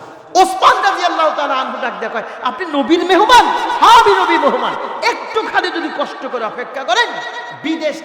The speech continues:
থেকে অনেকগুলো উট মাল সহ আসতেছে, ওগুলো আমার মাল,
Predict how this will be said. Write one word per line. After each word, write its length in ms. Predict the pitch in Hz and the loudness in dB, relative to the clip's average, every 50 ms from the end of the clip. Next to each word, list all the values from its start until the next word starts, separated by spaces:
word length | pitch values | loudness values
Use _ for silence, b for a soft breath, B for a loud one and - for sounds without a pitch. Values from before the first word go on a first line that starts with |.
| 311 | -8
থেকে 340 | 302 254 - 233 233 220 - - | -8 -8 -8 -8 -8 -10 -6 0
অনেকগুলো 640 | 370 427 440 508 494 440 440 - - - 349 302 | 2 2 4 4 2 0 0 -4 -6 -6 -6 -6
উট 360 | 285 285 294 302 285 240 208 165 - - - - - - 165 185 | -6 -8 -8 -8 -8 -8 -8 -10 -12 -14 -16 -18 -18 -18 -12 -8
মাল 220 | 220 233 220 214 175 - - - | -8 -6 -6 -8 -10 -12 -10 -10
সহ 140 | 208 185 226 | -8 -8 -8
আসতেছে, 680 | 220 - 202 185 - - - - 226 220 - - 160 - - - - - - | -10 -10 -12 -14 -14 -16 -16 -16 -18 -18 -18 -18 -20 -20 -20 -20 -20 -18 -14
ওগুলো 260 | 180 175 226 247 247 - | -12 -10 -8 -8 -8 -8
আমার 280 | 233 220 247 262 247 233 | -8 -6 -6 -6 -6 -6
মাল, 200 | 196 175 - | -10 -12 -12